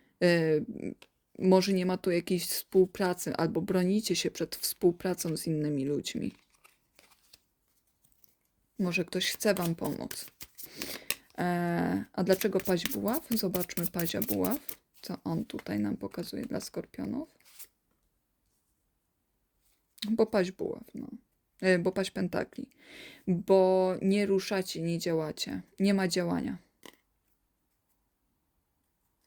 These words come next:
Nie ma działania, bo nie wierzycie być może w swój sukces. E, tylko ten sukces, no, oznacza wybór. Ten sukces oznacza wybór, e, który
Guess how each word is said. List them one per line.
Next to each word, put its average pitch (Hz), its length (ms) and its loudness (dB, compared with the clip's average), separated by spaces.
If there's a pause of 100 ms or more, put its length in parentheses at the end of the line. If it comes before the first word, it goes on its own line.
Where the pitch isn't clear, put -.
(420)
Nie 190 120 4
ma 180 140 2
działania, 175 460 2
bo 175 120 0
nie 170 120 2
wierzycie 170 420 0
być 156 200 -4
może 160 340 -2
w - 80 -8
swój - 280 0
sukces. - 640 -4 (720)
E, 165 420 2
tylko - 200 -2
ten 180 180 0
sukces, - 720 0
no, 175 320 0
oznacza 165 520 0
wybór. - 400 0 (220)
Ten 180 160 -2
sukces 165 640 -2
oznacza 180 600 0
wybór, 202 640 2 (800)
e, 185 200 2
który 196 760 4